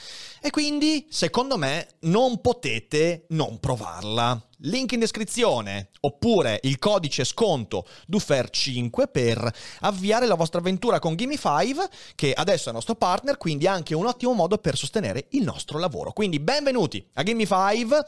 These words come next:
grazie a tutti quelli che lo proveranno e adesso torniamo al nostro Daily Cogito, ponendoci questa domanda molto semplice: che cos'è la superstizione? Superstizione è la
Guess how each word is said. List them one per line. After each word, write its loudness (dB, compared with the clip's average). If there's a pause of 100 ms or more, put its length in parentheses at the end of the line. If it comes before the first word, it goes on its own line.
(100)
grazie 0
a -4
tutti -4
quelli 0
che 0 (220)
lo -2
proveranno 0
e -2
adesso -4
torniamo -6
al -2
nostro 0
Daily -4
Cogito, 2 (800)
ponendoci 0
questa -4
domanda 0
molto -2
semplice: -6
che -8
cos'è -4 (120)
la -2
superstizione? -10 (720)
Superstizione 0
è 2
la 0